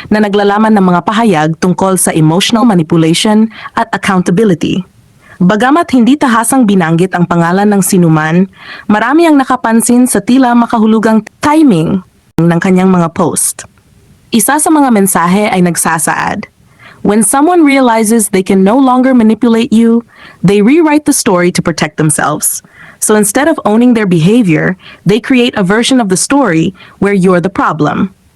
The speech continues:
Partikular na umani ng pansin ang paggamit ni Jackie ng hashtag na hash mama with receipts na para sa ilang netizens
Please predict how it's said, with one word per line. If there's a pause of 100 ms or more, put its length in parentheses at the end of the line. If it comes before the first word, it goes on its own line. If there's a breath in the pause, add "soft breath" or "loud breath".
(500)
Partikular
na
umani
ng
pansin
ang
paggamit
ni
Jackie
ng
hashtag
na
hash
mama
with
receipts (320 loud breath)
na
para
sa
ilang
netizens